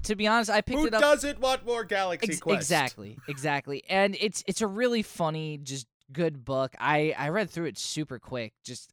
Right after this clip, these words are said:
Speaker 1: 'cause I was so into it. So, yeah, I, pick it up. It's, it's cool. Galaxy Quest, number one. It's on number four, so you even got some stuff to catch up on. So you can read a bunch of 'em, spend, spend a good hour or so reading some awesome comic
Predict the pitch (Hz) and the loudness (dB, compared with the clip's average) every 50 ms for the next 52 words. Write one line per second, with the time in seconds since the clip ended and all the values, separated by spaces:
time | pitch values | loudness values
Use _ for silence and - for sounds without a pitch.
0 | _ - - - 147 143 131 131 131 123 - - - - 139 135 127 123 123 127 | _ -12 -10 -8 -8 -6 -4 -4 -4 -4 -4 -4 -2 0 0 0 0 -2 -2 -4
1 | 139 120 131 120 101 101 98 98 - - - - 139 123 117 113 110 - _ _ | -6 -6 -8 -10 -10 -10 -12 -14 -14 -14 -10 -6 -4 -4 -4 -4 -6 -8 _ _
2 | _ _ _ _ _ - - 226 302 330 277 196 156 170 180 160 156 139 - _ | _ _ _ _ _ -2 2 4 6 6 6 4 4 2 0 -2 -6 -14 -20 _
3 | _ _ - 226 269 330 330 277 269 285 202 135 - 98 123 - - - - 143 | _ _ -4 -2 0 2 2 2 4 2 2 0 -4 -10 -12 -12 -10 -10 -8 -8
4 | - - - - 185 220 226 160 117 101 - _ _ _ - 139 156 202 202 - | -8 -8 -4 -2 0 2 2 0 -2 -4 -8 _ _ _ -2 0 2 2 2 0
5 | - 135 - 131 117 104 101 - - 123 143 151 151 156 151 156 160 147 123 107 | -4 -8 -6 -8 -8 -8 -8 -10 -8 -6 -4 -2 -2 -2 0 0 0 0 0 -2
6 | 110 - - 185 185 180 180 180 156 151 - - 175 180 180 175 - 156 156 160 | -4 -4 -2 0 0 0 0 -2 -4 -6 -8 -4 -2 -2 -2 -2 -4 -6 -6 -6
7 | 180 190 185 185 196 190 180 - 180 170 - - - - - 127 - 123 104 - | -6 -6 -6 -4 -2 -2 -2 -4 -6 -8 -4 -4 -4 -6 -6 -8 -10 -10 -8 -8
8 | 104 98 95 - 101 98 95 - 98 104 107 123 123 123 120 117 135 135 131 113 | -10 -10 -10 -12 -14 -14 -14 -14 -14 -10 -8 -8 -6 -6 -6 -4 -4 -4 -4 -6
9 | - 127 135 135 127 120 110 - - - 147 147 143 139 131 - _ _ _ _ | -8 -8 -8 -8 -8 -8 -10 -12 -10 -8 -6 -6 -6 -8 -10 -14 _ _ _ _
10 | _ _ _ _ - - 170 170 156 135 156 151 139 139 131 135 131 127 123 120 | _ _ _ _ -6 -4 -2 -2 -2 0 0 2 2 2 2 2 2 2 0 -2
11 | 113 - - 127 117 107 110 117 110 113 107 90 - 117 110 101 98 101 92 - | -4 -4 -4 -2 -2 -2 -4 -4 -6 -6 -8 -8 -8 -8 -8 -8 -8 -10 -8 -8
12 | 110 113 113 - - 107 98 - 104 98 92 90 85 | -8 -8 -6 -8 -10 -14 -12 -12 -10 -10 -10 -12 -14